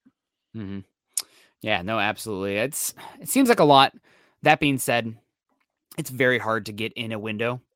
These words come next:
in the N F L. Um, just in general, it's hard to get in that window. A lot of people are like, "Oh my gosh, like, what would you do in life after Rodgers?" There's no guarantee that you'd get in a window if you,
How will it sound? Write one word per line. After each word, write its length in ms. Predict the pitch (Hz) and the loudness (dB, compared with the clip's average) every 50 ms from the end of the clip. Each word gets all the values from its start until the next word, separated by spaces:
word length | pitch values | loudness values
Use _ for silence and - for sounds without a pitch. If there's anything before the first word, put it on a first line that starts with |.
| _ | _
in 180 | - 131 120 120 | -8 -6 -6 -4
the 140 | 120 107 107 | -4 -4 -4
N 100 | 110 113 | -6 -6
F 160 | 117 - - | -8 -6 -6
L. 240 | 107 107 131 156 - _ _ _ _ _ _ _ - | -4 -4 -6 -6 -10 _ _ _ _ _ _ _ -4
Um, 280 | 113 107 104 104 104 | -2 0 0 -2 -2
just 220 | 104 123 123 - - | -6 -10 -10 -8 -8
in 160 | 120 104 98 | -8 -8 -8
general, 380 | 101 101 90 107 120 127 131 143 | -6 -6 -6 -6 -6 -8 -8 -10
it's 140 | - 120 - | -12 -10 -4
hard 180 | 127 131 123 110 | -4 -2 -2 -4
to 40 | 107 | -6
get 180 | 101 110 107 | -6 -6 -6
in 120 | - 113 110 | -6 -6 -6
that 140 | 110 92 | -6 -6
window. 200 | 104 110 107 110 | -6 -6 -6 -4
A 20 | 104 | -2
lot 140 | 110 117 113 | -2 -2 -4
of 40 | |
people 140 | - 113 113 | -4 -6 -4
are 40 | 120 | -4
like, 100 | 117 - | -4 -2
"Oh 100 | 202 196 | -4 -2
my 100 | 175 165 | -2 -2
gosh, 300 | 156 165 156 131 - - | 0 0 0 0 -2 -4
like, 160 | 117 110 110 | -8 -8 -4
what 120 | 127 147 139 | -4 -4 -4
would 140 | 151 131 | -4 -6
you 80 | 127 127 | -6 -6
do 180 | 120 135 131 131 | -4 0 0 0
in 100 | 123 113 | 0 0
life 200 | 110 117 113 - | -2 -2 -2 0
after 260 | 113 127 - - 107 | -2 -2 -2 -4 -6
Rodgers?" 420 | 92 85 82 - 69 - - - - _ _ _ _ _ _ _ _ | -6 -6 -8 -10 -10 -14 -14 -14 -16 _ _ _ _ _ _ _ _
There's 180 | - 151 156 151 | -2 0 0 0
no 80 | 185 156 | 0 0
guarantee 400 | 147 151 147 143 131 139 143 131 | 0 0 0 -2 -2 -2 -2 0
that 120 | 131 117 | 0 -2
you'd 180 | 120 120 117 113 | -2 -6 -4 -4
get 120 | 131 123 | -4 -4
in 120 | 117 117 | -2 -2
a 80 | 117 110 | -4 -4
window 340 | 107 110 104 101 101 98 95 | -4 -4 -4 -2 -2 -2 -4
if 140 | 95 - 107 | -6 -6 -8
you, 200 | 104 95 95 | -8 -8 -8